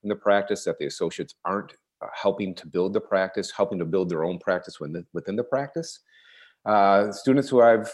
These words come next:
who I've worked with, I've, I've tried to influence them that you have to build your practice within that practice, because it's rare where you're gonna walk into a practice where there's a full-time practice just waiting for you.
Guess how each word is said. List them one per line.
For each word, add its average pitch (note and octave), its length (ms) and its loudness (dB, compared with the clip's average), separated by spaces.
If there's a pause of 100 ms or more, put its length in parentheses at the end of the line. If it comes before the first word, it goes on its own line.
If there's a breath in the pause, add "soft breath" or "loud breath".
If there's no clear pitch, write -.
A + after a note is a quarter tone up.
(140)
who A#2 140 2
I've G2+ 140 2
worked A#2+ 260 0
with, E2 180 -4 (100)
I've, B2 380 -2 (100)
I've F2+ 140 -8
tried A2 280 -2
to A2+ 60 -4
influence F#2+ 480 -8
them E2 280 -10
that D#2+ 320 -12
you B2 300 -6
have C#3+ 260 -8
to - 80 -10
build G#2 400 -4
your G#2 80 -4
practice F#2+ 480 -6
within G2 380 -10
that F2+ 200 -10
practice, - 640 -12 (400)
because G2 280 -4
it's C#3+ 220 -2
rare G#2 520 2
where F2+ 140 0
you're F#2+ 140 0
gonna G#2+ 120 -4
walk G2 320 0
into F#2 380 -4
a E2+ 60 -2
practice F2 560 -6
where E2+ 80 -8
there's F2 200 -6
a E2+ 80 -6
full-time A#2 760 -4
practice F#2 480 -4
just F#2 200 -6
waiting F2 380 -4
for D2 160 -14
you. B1 220 -16